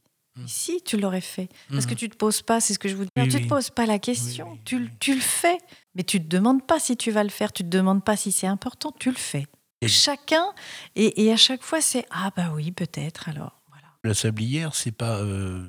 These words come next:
Speaker 2: c'est pas le parc Astérix, hein, c'est pas Disneyland, c'est, c'est pas, on vient pas voir juste, euh, pour faire le curieux.
Speaker 1: C'est vraiment là-dessus sur lequel on travaille, hein. Nous, c'est pas un musée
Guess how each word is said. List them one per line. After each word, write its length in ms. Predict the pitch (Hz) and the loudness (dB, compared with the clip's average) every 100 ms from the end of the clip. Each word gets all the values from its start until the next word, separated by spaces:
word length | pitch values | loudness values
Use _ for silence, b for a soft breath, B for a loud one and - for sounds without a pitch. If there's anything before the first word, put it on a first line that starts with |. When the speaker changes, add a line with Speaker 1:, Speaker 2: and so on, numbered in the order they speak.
| 87 | -14
Speaker 2:
c'est 180 | 90 - | -12 -8
pas 100 | 98 | -2
le 80 | 107 | -2
parc 280 | - 107 107 | -2 -4 -4
Astérix, 640 | 101 - 110 127 123 - | -4 -2 -2 -2 -4 -10
hein, 100 | 104 | -10
c'est 160 | 104 107 | -10 -14
pas 160 | - 107 | -6 -4
Disneyland, 680 | 107 - 113 117 117 117 | 0 0 0 2 4 2
c'est, 200 | 107 - 101 - B B B B | 0 -2 -4 -6 B B B B
c'est 180 | - 104 | -10 -2
pas, 140 | 110 | 0
on 140 | 104 | 0
vient 260 | 98 104 110 | 0 0 0
pas 160 | 117 110 | 0 0
voir 420 | 110 127 127 101 | 2 2 0 -2
juste, 380 | 104 117 - 113 | -2 -2 -2 -8
euh, 640 | 104 104 101 101 98 98 - | -8 -12 -14 -14 -14 -16 -10
pour 160 | 98 | -6
faire 160 | - 104 | -4 -2
le 100 | 98 | -4
curieux. 460 | - 110 110 120 107 _ | -6 -12 -10 -6 -6 _
Speaker 1:
C'est 160 | - 202 | -4 -2
vraiment 300 | 180 214 226 | 2 4 4
là-dessus 340 | 214 - - | 2 -2 -8
sur 180 | 196 185 | -6 -4
lequel 280 | 180 175 180 | -6 -4 -4
on 100 | 175 | -4
travaille, 460 | - 170 160 160 160 | -6 -6 -6 -6 -6
hein. 140 | 165 | -2
Nous, 380 | 175 208 220 220 | 0 0 -2 -4
c'est 180 | - 196 | -4 -2
pas 120 | 240 | 0
un 120 | 233 | 2
musée 720 | 190 185 170 180 180 185 185 | 2 0 -2 -2 -2 -2 -4